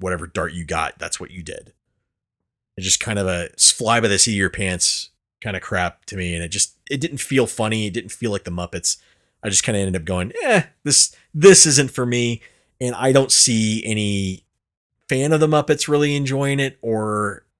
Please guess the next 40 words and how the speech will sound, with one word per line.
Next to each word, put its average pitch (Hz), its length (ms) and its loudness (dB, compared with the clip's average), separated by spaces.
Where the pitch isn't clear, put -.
any 107 180 -4
kids 101 460 -4
really 87 280 -6
getting 85 300 -12
into 85 220 -8
it, 78 100 -14
because 90 440 -10
in, 170 140 2
in 208 120 2
order 330 160 4
for 160 120 0
kids 135 260 0
to 127 60 0
get 117 160 0
into, 98 300 -2
to - 160 -10
get 101 140 -6
into 95 140 -12
the 92 60 -8
Muppets 92 320 -4
in 90 100 -6
reality, 87 560 -2
a - 100 -12
lot 127 160 -4
of 131 60 -8
kids 107 340 -4
are 92 100 -8
jaded 80 480 -6
and 82 300 -8
don't 87 180 -8
really 85 160 -6
understand 78 420 -8
the 67 60 -16
Muppets. - 380 -16
My 110 160 -6
nephews 101 340 -6
don't 85 160 -8
get - 140 -16
the 82 60 -16
Muppets 85 320 -12